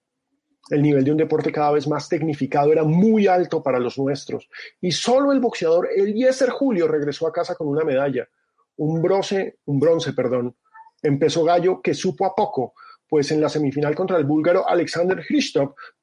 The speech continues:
todos los colombianos vimos por televisión, y esto lo digo como alguien de cuarenta años, los que pudimos ver eso,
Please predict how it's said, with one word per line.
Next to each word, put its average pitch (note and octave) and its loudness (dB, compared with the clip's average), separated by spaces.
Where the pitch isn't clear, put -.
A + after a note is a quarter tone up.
todos E4 2
los A3+ 0
colombianos D#3+ 2
vimos D#3 -2
por F3 -4
televisión, C#3 -2
y C3+ -2
esto D#3 -2
lo C#3+ 4
digo C#3 2
como B2+ 0
alguien C#3+ 0
de C#3+ 0
cuarenta D3 2
años, C3 -2
los C3+ -2
que C#3+ -2
pudimos D#3 0
ver F#3 2
eso, F3+ 0